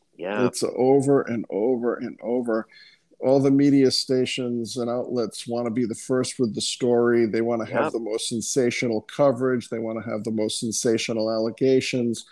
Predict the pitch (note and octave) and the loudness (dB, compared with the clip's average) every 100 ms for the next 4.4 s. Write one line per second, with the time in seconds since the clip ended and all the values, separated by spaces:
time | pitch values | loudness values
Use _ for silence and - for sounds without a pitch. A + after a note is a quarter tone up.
0 | - - F#2 F#2 - D3 C#3+ - C#3+ B2+ | -16 -8 -2 -2 0 2 2 4 4 4
1 | C3 A#2 A2 G#2+ E3+ F3 - D3+ - C#3 | 2 0 0 0 2 2 2 0 2 0
2 | - C#3+ C3+ C3+ C3 B2+ - G#2+ A2 - | 0 2 4 2 2 -2 -2 -2 -2 -2
3 | C3 C3 B2 C3 A#2+ A2 - D#3+ D#3+ C#3+ | -2 -2 -2 -2 -4 -4 -2 0 0 0
4 | A2+ A2+ G#2+ G#2+ | 0 2 2 0